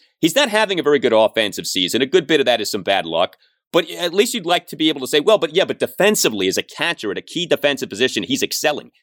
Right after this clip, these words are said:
You can't say that. C J Abrams, same thing. "Well, he's struggling as a batter, but you know what? At least he's excelling at a key defensive position."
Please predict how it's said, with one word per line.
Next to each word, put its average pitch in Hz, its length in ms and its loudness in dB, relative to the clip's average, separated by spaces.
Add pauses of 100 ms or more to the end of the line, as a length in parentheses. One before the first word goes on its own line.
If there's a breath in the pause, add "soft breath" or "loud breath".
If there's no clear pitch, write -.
You 160 100 -4
can't 254 260 0
say 233 220 2
that. - 220 -4 (160)
C 214 240 0
J 202 160 2
Abrams, 165 360 2
same 143 220 0
thing. 139 180 2
"Well, 135 120 2
he's 180 160 2
struggling 185 420 0
as 117 100 4
a 110 60 0
batter, 139 260 0
but 101 120 -14
you 139 80 -8
know 147 60 -2
what? 139 100 0
At 123 80 -6
least 165 240 -4 (240)
he's 120 200 -2
excelling 147 540 -2
at 104 240 0
a 98 80 -6
key 139 220 -4
defensive 123 420 -2
position." 92 340 -2